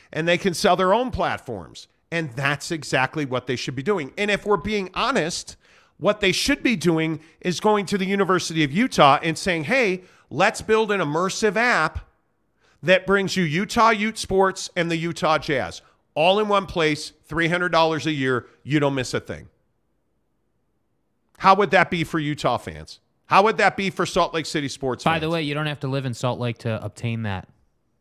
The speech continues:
Speaker 1: That would be unbelievable. Now, B Y U will never do it, right?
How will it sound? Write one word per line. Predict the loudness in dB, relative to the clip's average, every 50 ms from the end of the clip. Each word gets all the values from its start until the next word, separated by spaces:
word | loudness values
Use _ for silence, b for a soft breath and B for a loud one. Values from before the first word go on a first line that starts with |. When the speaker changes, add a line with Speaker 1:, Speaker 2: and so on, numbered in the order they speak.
| _ _ _
Speaker 1:
That | -10 -8 -6 -4
would | -4 -2
be | 0 2 2
unbelievable. | 4 4 4 2 2 2 0 0 2 0 0 0 -2 -8 -8 -12 _ _ _ _ _ _ _ _ _ _ _ _ _ _
Now, | -4 0 2 4 4 2 0 -4 -8 -4
B | -2 0 2
Y | 4 4 4
U | 4 4 2
will | 2 2
never | 2 2 2 0 0
do | -2 -2 -4 -4
it, | -4 -6 _ -4
right? | 0 0 0 0 -2